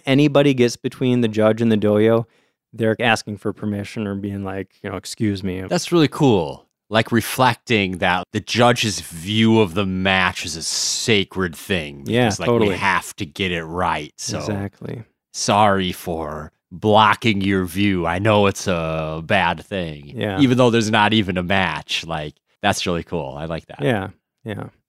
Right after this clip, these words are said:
Speaker 1: Do you remember in the Matsuri episode, we talked about how guys can get these big lumps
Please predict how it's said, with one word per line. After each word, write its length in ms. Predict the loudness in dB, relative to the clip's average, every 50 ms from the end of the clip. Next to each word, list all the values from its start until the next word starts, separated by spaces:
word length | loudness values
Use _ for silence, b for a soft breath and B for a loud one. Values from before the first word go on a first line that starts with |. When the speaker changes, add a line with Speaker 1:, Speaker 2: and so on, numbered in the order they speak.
| _ _ _
Speaker 1:
Do 80 | 2
you 60 | 4 4
remember 320 | 6 4 4 2 4 4
in 100 | 4 4
the 80 | 4 4
Matsuri 640 | 4 4 2 0 -2 -6 -4 -2 0 2 2 2 2
episode, 600 | 0 -2 -4 -8 -2 0 2 2 2 2 0 -4 -8 _ _ _ -8
we 80 | -8
talked 360 | -8 -6 -6 -6 -6 -6 -6
about 260 | -4 0 0 0 2 2
how 120 | 0 0
guys 640 | 2 2 0 0 0 0 0 0 0 0 -4 -8 -12 _ _ _
can 180 | _ -4 -2 0
get 200 | 0 0 0 -2
these 160 | -4 -4 -2
big 200 | 0 0 0 0
lumps 600 | -2 -2 -2 0 0 0 0 0 -4 -10 -12 -14